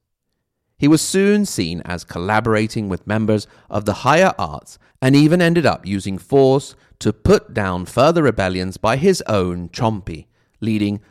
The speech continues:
to a bloody battle in Piazza della Signoria in Florence.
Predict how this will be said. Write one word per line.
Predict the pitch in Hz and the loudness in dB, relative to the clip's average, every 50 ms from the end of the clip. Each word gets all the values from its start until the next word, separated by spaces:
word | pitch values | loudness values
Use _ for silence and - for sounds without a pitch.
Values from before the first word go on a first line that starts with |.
| _ - | _ -6
to | - 101 | -2 -2
a | 101 92 | -2 -2
bloody | - 98 101 110 117 120 123 | -2 -2 0 0 0 0 0
battle | 117 107 95 90 - - 85 - - - _ - | -2 -2 -4 -6 -6 -14 -14 -16 -16 -16 _ -10
in | 110 101 90 | -10 -10 -8
Piazza | - - 117 113 110 - - - 127 117 | -6 -2 -2 -2 -2 -2 -4 -6 -6 -4
della | 110 95 90 90 | -4 -4 -6 -6
Signoria | - - - 87 87 90 98 92 82 76 67 67 | -8 -10 -10 -10 -8 -6 -8 -8 -8 -10 -14 -16
in | 85 85 | -16 -12
Florence. | - 92 87 90 92 - - - _ _ - - _ _ | -8 -8 -8 -8 -10 -16 -20 -20 _ _ -20 -20 _ _